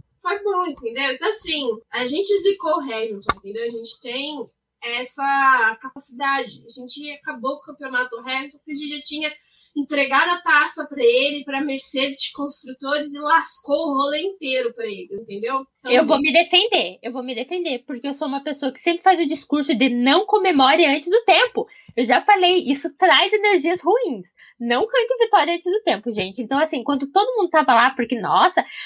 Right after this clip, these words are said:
Speaker 2: Mercedes nem tinha começado o campeonato de dois mil e vinte, já tava desenvolvendo o carro pra esse ano. Eu falei, "Gente,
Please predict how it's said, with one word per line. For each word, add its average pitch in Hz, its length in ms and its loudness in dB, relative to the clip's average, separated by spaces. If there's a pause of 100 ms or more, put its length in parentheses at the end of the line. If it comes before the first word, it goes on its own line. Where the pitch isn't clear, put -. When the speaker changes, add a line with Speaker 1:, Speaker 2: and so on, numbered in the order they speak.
Speaker 2:
Mercedes 254 880 4
nem 254 520 2
tinha 508 160 2
começado 440 380 4
o 381 40 -10
campeonato 359 480 4
de 320 100 -2
dois 311 160 4
mil 311 160 2
e 262 40 2
vinte, 262 260 0
já 381 160 6
tava 359 260 4
desenvolvendo 381 540 4
o 381 180 2
carro 330 300 4
pra 370 100 2
esse 359 200 0
ano. 254 140 2
Eu 247 40 -4
falei, 233 160 0
"Gente, 208 500 -2